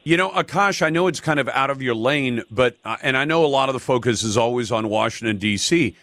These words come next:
but how much of this could be affected in the next six months by state policies? Because the states kind of split about twenty-seven conservative, about twenty-three are the more liberal. Now, they're the least likely to change, but a lot of those states could say, "Whatever are the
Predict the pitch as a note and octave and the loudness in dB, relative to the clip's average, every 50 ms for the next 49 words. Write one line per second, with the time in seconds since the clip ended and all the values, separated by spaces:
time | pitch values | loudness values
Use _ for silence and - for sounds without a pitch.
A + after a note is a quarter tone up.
0 | _ _ _ - C3+ B2 - - G#3 B3 C#4 C#4 C#4 B3 - - E3+ C3+ D3+ C#3+ | _ _ _ 0 0 0 0 0 0 2 2 2 2 0 0 0 -2 0 0 0
1 | - - - - - - A3 A3 F3+ D#3+ D#3+ C3+ B2 A2+ - - B2+ A2 - - | 0 -2 -6 -6 0 0 0 2 2 2 2 2 2 2 2 0 0 0 0 -2
2 | A#2+ A2+ - - C#3 C#3 C#3 C3+ B2+ B2+ A#2+ - - - - C#3 A#2+ - - C3 | -4 -4 -4 -4 -4 -2 0 2 2 0 0 -2 -2 -4 -2 -2 -4 -4 -4 -2
3 | D3 D#3 B2+ G2 F#2+ - - _ _ _ _ - A#2+ A#2+ A#2 - - - F3 F3 | 0 0 0 -2 -4 -10 -12 _ _ _ _ -2 -2 -2 -2 -4 -4 -2 0 0
4 | F3+ - - A#2 B2 A2 G2 F2+ E2+ - A2 F2+ D#2 - - - - - D3 C#3+ | 0 -2 -2 -2 -2 -2 -2 -4 -6 -8 -10 -10 -10 -8 -6 -6 -2 -2 -2 -2
5 | - - D3 - - - G#3 G#3+ F3+ - - - D#3 C#3+ B2+ G2+ - - - - | -2 -4 -6 -4 -2 0 0 0 -2 -4 -2 -2 0 0 0 -2 -4 -12 -8 -2
6 | C#3+ C3+ B2+ B2 - _ _ - B2 A#2+ C3+ B2 - - - - E3+ F3 F3 F3 | 0 0 0 0 -2 _ _ -6 0 0 0 0 0 -6 -8 -4 -2 -2 -2 -2
7 | - - D#3 C#3 C3 C3+ C3 A#2 - B2+ A#2 - - C3 A#2+ A#2 A2+ A2+ A2+ G2+ | -2 0 0 0 0 0 -4 -4 -6 -6 -6 -4 0 0 0 2 2 2 0 0
8 | G2+ G2 A2+ A2 G2+ - - - D3+ D3 C#3 B2+ - - C#3 C#3 B2 A2 G2+ - | 0 0 0 0 -2 -4 -8 -6 -4 -4 -4 -6 -6 -4 0 0 2 2 0 -2
9 | _ - - - A#2 B2 A#2 B2 B2 A#2+ A#2+ A#2 A#2 C#3+ F#3 D#3+ B2 A2+ G2 F#2 | _ -10 -4 0 0 0 0 0 0 2 2 2 2 2 0 2 2 0 0 0
10 | G#2 A#2 A#2 A2 B2 A#2+ A2+ G#2+ A#2+ A#2+ A#2 C3 D3+ G#3 G#3+ G#3+ - - C#3+ C#3+ | 0 -2 0 2 0 0 0 0 0 0 2 2 2 2 0 0 0 0 0 2
11 | D3 D3+ C#3+ - C3 A#2 A2+ G2 G2+ F2 - - F3 F#3 G3 E3 A2 E2 D#2 - | 2 2 0 -2 -4 -4 -4 -4 -6 -8 -6 -4 -2 0 0 0 0 -2 -6 -12
12 | - - - - - - C#3 D3 D#3 F3+ A#3 C4 - F3 F3 F3+ F#3+ G3 - - | -14 -18 -20 -8 -2 0 0 2 2 2 2 2 0 0 2 2 2 0 0 0
13 | - B2 A2+ G#2 - - - B2 A2 - - C3+ A#2+ A#2+ A#2 - _ _ _ _ | 0 0 0 0 -2 -4 -6 -4 -2 0 2 2 2 2 0 -4 _ _ _ _
14 | - C3 B2 D#3 E3+ G3 G#3+ A3+ A#3+ A#3 A3+ G3+ E3 D3+ D3+ | -6 0 2 2 4 4 2 0 0 0 0 0 0 -2 -4